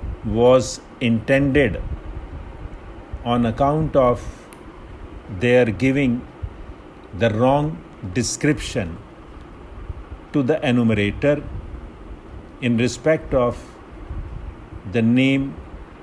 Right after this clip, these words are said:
to which they did not exactly belong, they were also excluded.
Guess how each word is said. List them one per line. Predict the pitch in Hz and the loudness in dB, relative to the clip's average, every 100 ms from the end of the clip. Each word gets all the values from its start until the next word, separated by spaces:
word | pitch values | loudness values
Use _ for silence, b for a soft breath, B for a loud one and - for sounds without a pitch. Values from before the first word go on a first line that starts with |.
| - - - | -16 -16 -4
to | 127 123 | 0 2
which | 143 139 - - - - - - - 90 | 2 2 -6 -12 -16 -18 -20 -18 -14 -2
they | 123 117 | 0 2
did | 135 135 | 0 0
not | 143 151 151 - - - - | 2 2 0 -4 -12 -18 -4
exactly | 117 - - 143 - 123 123 127 - - 98 | -4 -2 0 0 0 0 2 0 -6 -6 -2
belong, | 120 113 117 110 120 139 - - - - - - - - - - - | 2 4 4 4 4 0 -6 -18 -20 -20 -14 -14 -14 -16 -18 -18 -4
they | 113 113 | 0 4
were | 120 117 - - | 4 2 -2 0
also | 127 123 110 - 123 120 - - - - - - 127 | 2 2 0 -2 -2 -2 -4 -8 -8 -14 -14 -8 -4
excluded. | 110 - - 123 120 131 87 | -4 -6 0 2 4 2 2